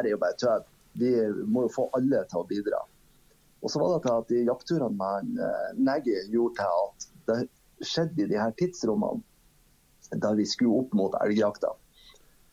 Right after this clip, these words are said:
Og, eh, da var det jo litt sånn naturlig da at, eh, de overtok, så ikke jeg skulle, eh, måtte bruke enda flere feriedager.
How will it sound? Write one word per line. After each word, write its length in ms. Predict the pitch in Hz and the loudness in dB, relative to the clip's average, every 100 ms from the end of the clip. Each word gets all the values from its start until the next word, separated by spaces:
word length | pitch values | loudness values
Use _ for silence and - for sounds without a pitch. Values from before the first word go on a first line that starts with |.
| _ - | _ -2
Og, 200 | 123 127 | 2 4
eh, 540 | 120 113 110 104 92 | 2 2 2 0 0
da 120 | 101 135 | 0 0
var 160 | 147 151 | 0 2
det 100 | 123 | 2
jo 60 | |
litt 180 | 120 127 | 0 -2
sånn 280 | 107 104 104 | -4 -4 -2
naturlig 460 | 101 - 156 165 - | -4 -2 0 0 0
da 140 | 95 - - | -2 -2 -2
at, 80 | 90 _ _ | -6 _ _
eh, 500 | 95 92 90 87 87 92 - - | -6 -4 -4 -6 -8 -12 -10 0
de 160 | 123 | 0
overtok, 600 | 117 117 123 139 120 - | 2 2 0 -2 -2 -2
så 100 | - - | -4 -2
ikke 140 | 107 | 0
jeg 80 | 110 | -2
skulle, 320 | - - 104 | -2 -2 0
eh, 280 | 104 95 92 | 0 -2 -2
måtte 540 | - 113 113 - - 107 | 0 0 0 -8 -6 -2
bruke 300 | 110 117 - - | 0 0 -2 -2
enda 500 | 123 139 131 95 90 - - | 2 4 2 2 -2 -8 -4
flere 280 | 113 110 110 | 2 2 2
feriedager. 580 | 113 113 113 107 101 | 2 2 2 0 -2